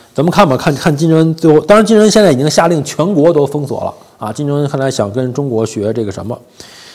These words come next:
嗯，其实呢，说实话啊，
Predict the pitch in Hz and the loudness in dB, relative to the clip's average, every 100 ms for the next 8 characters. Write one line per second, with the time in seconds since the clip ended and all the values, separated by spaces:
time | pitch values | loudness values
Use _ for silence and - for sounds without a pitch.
0 | - _ _ 117 117 117 117 113 110 110 | -20 _ _ -2 0 0 -2 -2 -6 -8
1 | 107 _ _ _ _ _ _ _ _ - | -12 _ _ _ _ _ _ _ _ 0
2 | 208 151 180 147 - 120 170 - 117 139 | 2 4 2 2 2 2 2 0 -4 2
3 | 170 87 85 | 2 0 -8